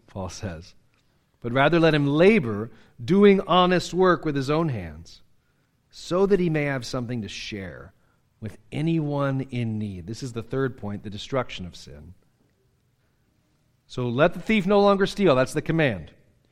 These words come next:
We then saw the replacement move. Rather, rather than stealing, let him use those hands, those thieving hands, to labor. We now see the purpose, so that he can bless his neighbor.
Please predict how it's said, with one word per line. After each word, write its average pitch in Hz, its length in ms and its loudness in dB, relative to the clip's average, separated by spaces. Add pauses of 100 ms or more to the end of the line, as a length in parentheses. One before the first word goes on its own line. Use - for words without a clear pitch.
(260)
We 139 140 0
then 170 160 4
saw 175 260 4
the 170 100 0
replacement 165 680 0 (120)
move. 107 340 -8 (300)
Rather, 180 560 4 (600)
rather 170 320 4
than 185 200 4
stealing, 175 420 0
let 160 140 4
him 160 140 2
use 180 460 0
those 185 400 2
hands, 151 540 2
those 147 220 0
thieving 185 400 0
hands, 143 500 0
to 147 100 -6
labor. 143 500 -2 (720)
We 131 120 -2
now 151 180 2
see 165 180 -6
the 139 120 -6
purpose, - 680 -8 (480)
so 170 420 2
that 143 340 2
he 156 200 -6
can 127 360 -6
bless 117 340 -8
his 104 180 -12
neighbor. 92 380 -14